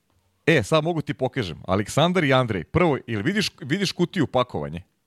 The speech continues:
Ili, ili vidiš li ti poznan čovjek ovde na kutiji? E,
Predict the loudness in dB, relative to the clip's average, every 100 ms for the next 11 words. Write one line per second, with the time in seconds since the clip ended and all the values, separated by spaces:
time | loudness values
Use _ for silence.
0 | _ _ _ _ _ _ _ _ _ _
1 | _ _ _ _ _ _ _ _ _ _
2 | _ _ _ _ _ _ _ _ _ -4
3 | -2 0 0 2 0 -4 -8 -2 0 0
4 | 0 0 0 -2 -4 -6 -8 -10 -12 _
5 | _ _ _ _ _ _ _ _ _ _
6 | _ _ _ _ _ _ _ _ _ _
7 | _ _ _ _ _ _ _ _ _ _
8 | _ _ _ _ _ _ _ _ _ _
9 | -12